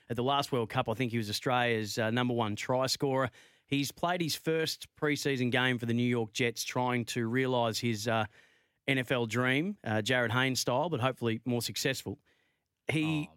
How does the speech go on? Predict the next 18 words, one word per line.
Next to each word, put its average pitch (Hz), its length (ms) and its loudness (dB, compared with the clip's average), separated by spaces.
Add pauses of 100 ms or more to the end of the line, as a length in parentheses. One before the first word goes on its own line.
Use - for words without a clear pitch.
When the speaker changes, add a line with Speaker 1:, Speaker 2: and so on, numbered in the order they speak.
(240)
Speaker 2:
mate. 156 80 0 (240)
Speaker 1:
he, 160 60 -2
he 170 40 0
actually 185 280 0
had 147 180 0
some 123 180 -2
good 131 160 -4
carries 151 460 0
and 117 260 0
some - 180 -2
good 151 120 0
Speaker 2:
Mm. 131 40 0
Speaker 1:
receptions 147 580 0
and 120 100 2
made 135 240 2
some 123 240 0
good 123 160 -2
yardage, 123 500 0